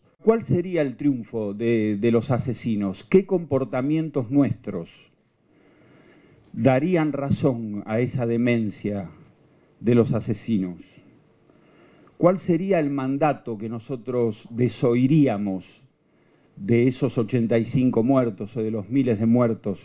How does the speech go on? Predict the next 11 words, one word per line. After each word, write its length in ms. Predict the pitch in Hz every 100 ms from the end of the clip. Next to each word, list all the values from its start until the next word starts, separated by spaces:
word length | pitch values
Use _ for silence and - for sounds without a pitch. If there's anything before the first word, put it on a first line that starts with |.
| -
y 80 | 107 107
millones 420 | 117 120 127 117
de 80 | 117
muertos 460 | 120 127 104 104
que 100 | -
ha 40 | 113
habido 500 | 117 117 110 98 - _ _ _ _ _ _ _ -
en 180 | 117
la 100 | 123
humanidad 600 | 120 117 117 120 123 107
por, 380 | 113 110 101 92